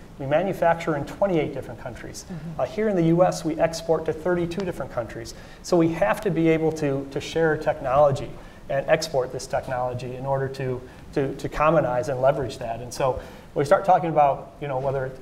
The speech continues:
Speaker 1: trade or we start talking about export control regulations, we have to be mindful that anything applied too broadly or anything that's non-targeted could have negative impact in, in terms of us being able to invest in the future and, and apply this technology globally.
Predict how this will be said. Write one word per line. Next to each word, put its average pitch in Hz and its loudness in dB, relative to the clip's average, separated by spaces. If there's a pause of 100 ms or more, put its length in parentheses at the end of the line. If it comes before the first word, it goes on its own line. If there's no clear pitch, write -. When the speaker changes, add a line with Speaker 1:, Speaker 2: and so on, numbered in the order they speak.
(100)
Speaker 1:
trade 180 0
or 139 0
we 135 -2
start - -4
talking 156 2
about 135 2
export 160 0
control 156 0
regulations, 151 -2
we 147 -8
have 170 -4
to 170 -8
be 151 -6
mindful 147 -2
that 135 -4 (280)
anything 247 0
applied 170 4
too 214 -2
broadly 196 2
or 160 0
anything 185 -4
that's 165 -2
non-targeted 165 0
could 214 -6
have 165 2 (260)
negative 165 2
impact 156 2
in, 139 -6
in 151 -8
terms 160 -4
of 147 -2
us 160 4
being 156 -4
able 151 0
to 156 -4
invest 135 0
in 139 -8
the 135 -6
future 139 -4 (320)
and, 143 0
and 139 -6
apply 170 4
this 135 -6
technology 131 -6
globally. 120 -6